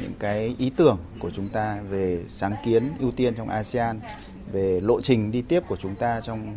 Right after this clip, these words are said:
asean trong năm tới như thế nào, về những cái cơ chế cần thiết để có thể thúc đẩy, thực hiện được một cách có hiệu quả nhất những cái sáng kiến ưu tiên đó. Và trên cơ sở đó thì các nước, ờ, asean người ta sẽ đóng góp cho chúng ta,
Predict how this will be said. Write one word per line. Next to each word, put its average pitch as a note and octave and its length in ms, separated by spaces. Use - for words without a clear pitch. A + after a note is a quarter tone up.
asean A2 420
trong G#2+ 160
năm G#2+ 200
tới G#2 160
như A#2+ 100
thế A#2 140
nào, F#2+ 320
về G#2 260
những A#2 140
cái B2 80
cơ C#3+ 120
chế B2+ 280
cần A2 240
thiết F#3+ 180
để G2+ 280
có G2+ 100
thể F#2+ 220
thúc F3 140
đẩy, A#2 200
thực G#2+ 120
hiện D#3 220
được A2+ 200
một F#2+ 120
cách C#3 180
có A2+ 140
hiệu B2 220
quả F#2 120
nhất D#3+ 220
những A2 160
cái G#2+ 220
sáng G2+ 200
kiến G#2 200
ưu A#2+ 100
tiên A2+ 240
đó. G#2+ 260
Và G#2 640
trên C3 180
cơ C#3+ 100
sở A#2+ 160
đó G2+ 320
thì A2 260
các C3+ 140
nước, E3+ 200
ờ, G2+ 320
asean A#2+ 440
người G#2 200
ta G#2 100
sẽ G#2 160
đóng G#2+ 200
góp E3 240
cho A#2+ 60
chúng G#2+ 180
ta, A#2+ 220